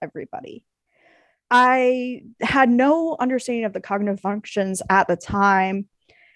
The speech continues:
And it actually wasn't until your guys' podcast that I understood what the cognitive functions were because of the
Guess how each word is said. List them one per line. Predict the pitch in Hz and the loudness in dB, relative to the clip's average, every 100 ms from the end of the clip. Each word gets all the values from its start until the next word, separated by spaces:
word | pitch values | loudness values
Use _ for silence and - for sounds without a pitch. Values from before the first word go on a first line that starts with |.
| _ _ - | _ _ 2
And | 233 226 226 226 226 214 - _ - | 6 8 8 6 4 0 -6 _ 2
it | 226 - | 4 4
actually | 285 - 320 | 0 0 0
wasn't | 311 285 | 0 0
until | 254 269 | -2 -2
your | 240 214 | -2 -2
guys' | 202 214 196 | -2 -2 -8
podcast | - 208 208 208 185 180 - _ _ _ 202 | -2 -2 -2 -2 -2 -2 -6 _ _ _ 0
that | 220 220 | 2 2
I | 208 202 196 190 _ _ - | 2 0 -2 -6 _ _ -4
understood | 226 208 - 208 | -4 -4 -4 -6
what | 190 190 185 180 - - | -2 2 2 2 -4 -2
the | 202 196 190 175 170 - _ _ | 2 4 4 4 2 -2 _ _
cognitive | - 262 285 254 | 0 2 2 0
functions | 240 240 240 - | -4 -6 -8 -6
were | 208 | -4
because | 185 190 202 | -2 -4 -2
of | 190 175 | -4 -4
the | 156 151 151 113 | -2 0 2 0